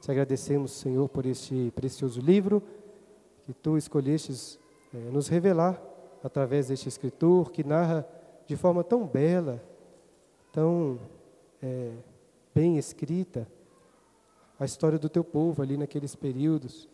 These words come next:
que antecederam os reis em Israel. Te agradecemos, ó Deus, porque através dessas histórias o Senhor nos ensina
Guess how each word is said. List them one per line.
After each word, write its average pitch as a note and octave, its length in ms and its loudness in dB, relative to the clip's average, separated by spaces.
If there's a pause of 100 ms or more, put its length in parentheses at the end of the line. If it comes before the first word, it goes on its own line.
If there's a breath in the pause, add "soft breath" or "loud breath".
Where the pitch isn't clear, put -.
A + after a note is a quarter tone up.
(280 soft breath)
que - 100 -4
antecederam C#3+ 600 2
os C#3+ 140 -2
reis D#3+ 340 2
em B2 80 -4
Israel. G#2+ 380 -10 (800)
Te - 100 -6
agradecemos, C#3+ 560 0
ó C3+ 60 2
Deus, F3 480 0
porque D#3 360 -2
através D3 360 0
dessas C#3+ 260 -2
histórias D#3 540 2
o D#3+ 60 0
Senhor D#3+ 200 0
nos E3 160 0
ensina F3 500 -2